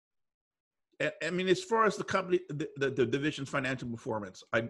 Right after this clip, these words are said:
I don't see it improving significantly. So really the question is, what, what can Google do to sort of minimize its losses with this division,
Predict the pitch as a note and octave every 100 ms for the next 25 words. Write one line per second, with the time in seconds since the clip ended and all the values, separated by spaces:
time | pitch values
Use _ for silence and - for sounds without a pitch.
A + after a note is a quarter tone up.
0 | - C3 D3 D3+ - D3+ C3+ B2+ C3 A#2
1 | G#2+ G#2 G2 G2+ B2 A#2 A2 G2+ G#2 -
2 | _ - - - - - C#3+ C#3+ F3+ G#3
3 | F#3+ F3 G3 F#3 - D#3+ D3 - C3+ E3
4 | F#3 F#3+ D#3+ G3 G3+ F#3+ E3+ C#3+ E3+ D#3+
5 | D3+ B2 D3+ C#3+ C3 - C#3+ B2 B2 C#3
6 | C3+ C3 B2 B2+ A#2 - A#2 B2 C#3 -
7 | A#2+ G#2 G2+ G#2+ - G#2 F#2 - -